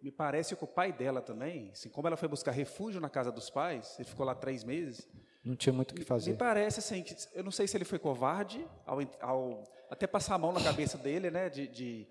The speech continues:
Speaker 1: adular o cara demais, sendo que aparentemente ele já era maldoso, porque ela fugiu dele, ou se ele não tinha opção, assim, ela era, a concubina era dele e ele tinha que levar o que pertence a ele.
Speaker 2: Eu não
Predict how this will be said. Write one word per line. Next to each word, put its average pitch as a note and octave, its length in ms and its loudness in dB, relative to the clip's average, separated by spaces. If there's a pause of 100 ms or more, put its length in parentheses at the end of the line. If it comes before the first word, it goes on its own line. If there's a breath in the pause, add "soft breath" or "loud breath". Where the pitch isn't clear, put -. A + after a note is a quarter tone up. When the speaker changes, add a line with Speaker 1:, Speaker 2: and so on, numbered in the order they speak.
Speaker 1:
adular C#3 540 2
o D3+ 80 0
cara C3+ 240 2
demais, D3+ 460 -4
sendo C#3 240 -6
que C3 380 -8 (380 soft breath)
aparentemente D3+ 680 2
ele D3+ 140 -4
já C#3+ 160 4
era E3+ 180 6
maldoso, D#3+ 520 2
porque - 120 -6
ela C3 100 2
fugiu C3 340 -4
dele, D#3 360 -6 (720 soft breath)
ou D#3+ 160 2
se G3 180 -2
ele G3+ 160 4
não A3+ 120 -2
tinha A3 180 -4
opção, F#3+ 400 -4 (160)
assim, B2+ 260 -6
ela C3+ 200 4
era, C#3+ 400 4
a C3 60 -2
concubina D3 360 -2
era D3+ 160 2
dele F3 400 2
e C4 180 -2
ele G#3+ 100 0
tinha A#3+ 180 -6
que - 80 -10
levar F3 300 -2
o D#3+ 40 -2
que - 80 -12
pertence D#3+ 440 -6
a D#3+ 60 0
ele. B2+ 300 -6 (1200 soft breath)
Speaker 2:
Eu D#3+ 140 0
não G3 240 2